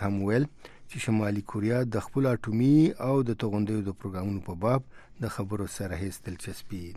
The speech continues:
نه لري. د امریکا او د بنگلاديش لوړ رتبه مقامات به په دې هفته کې په واشنګټن کې د ملاقات په وخت کې د سیمې د امنیتي مسایلو، په خاص ډول د برما د نارامه راخاینده حالت په باب وغږیږي. د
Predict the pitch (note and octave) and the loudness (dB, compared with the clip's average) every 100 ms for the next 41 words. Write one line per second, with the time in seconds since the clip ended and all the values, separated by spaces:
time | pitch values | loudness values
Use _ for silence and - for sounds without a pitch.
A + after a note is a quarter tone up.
0 | B2 B2 E2+ D2 - - - - - - | 0 0 0 -8 -14 -16 -14 -14 -14 -14
1 | - - - - - - - - - - | -16 -18 -20 -20 -20 -18 -18 -16 -18 -18
2 | - - - - - - - - A#2 A#2+ | -18 -18 -20 -20 -20 -20 -14 -2 4 8
3 | B2 B2+ D#3+ F3 F3 E3 D3+ D3+ C3+ C3 | 8 8 8 8 8 8 8 10 10 10
4 | D#3+ - C#3 C3 B2 A#2 C#3 C#3+ - A#2+ | 8 6 4 4 2 4 6 6 6 6
5 | A2+ A#2 A2 C3 B2 A2 A2 G#2 - A2 | 6 6 4 2 2 2 4 2 0 -2
6 | - C3 B2+ B2 A2+ G#2 A2 G2 B2+ A2+ | 0 2 2 2 0 0 -2 0 0 2
7 | G#2+ G2+ F#2+ - G2 - G#2 - A2+ F#2 | 0 0 -2 -4 -4 -2 -2 -2 -4 -4
8 | - - B2 B2 A2+ G#2+ G2+ F#2 - C#3 | -2 2 4 4 2 0 -2 -2 2 4
9 | G2 G2 F#2 F#2+ C3 D3+ - - - - | 2 0 -2 4 4 4 -4 -18 -18 -10
10 | - - A2 G2 G2+ C3 D3+ C#3 B2+ C3 | -8 0 2 2 2 6 6 4 4 4
11 | A#2+ B2 C3+ B2 B2 A#2 A2+ B2+ C3+ C3+ | 6 6 4 4 2 4 4 4 4 4
12 | C3 A#2+ - A#2+ D#3+ B2+ G#2+ G2+ F#2+ - | 4 2 0 4 6 6 6 2 -2 -4
13 | F#2+ F#2+ F#2 F#2+ C3 B2 G2+ E2+ E2 D#2 | -4 -4 -4 -4 -2 2 2 0 -10 -10
14 | D#2 - - - - - - - | -14 -16 -20 -20 -20 -18 -16 -8